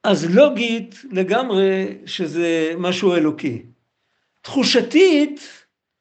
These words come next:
אנחנו לא מרגישים שהחיים שלנו הם משהו אלוקי. בכלל לא. אם היה מאיר שם הוויה, אז היינו מרגישים, אם שם הוויה היה מאיר לא דרך ההסתרה של שם האלוקים,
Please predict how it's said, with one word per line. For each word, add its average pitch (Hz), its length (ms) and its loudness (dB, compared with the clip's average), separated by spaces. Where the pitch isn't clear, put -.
אנחנו 190 260 0
לא 214 120 0
מרגישים 185 360 -2
שהחיים 165 380 -4
שלנו 151 340 -2
הם 143 100 -2
משהו 139 300 -4
אלוקי. 135 380 -8
בכלל 175 320 -2
לא. 113 80 -6
אם 320 160 2
היה 294 200 2
מאיר 247 400 -2
שם 226 300 -4
הוויה, 190 680 0
אז 170 120 -2
היינו 233 260 0
מרגישים, 220 760 -4
אם 202 180 -2
שם 233 240 -2
הוויה 208 320 0
היה 208 140 0
מאיר 202 300 4
לא 190 280 0
דרך 196 300 0
ההסתרה 165 520 -6
של 143 160 -10
שם 170 240 -6
האלוקים, 160 720 -4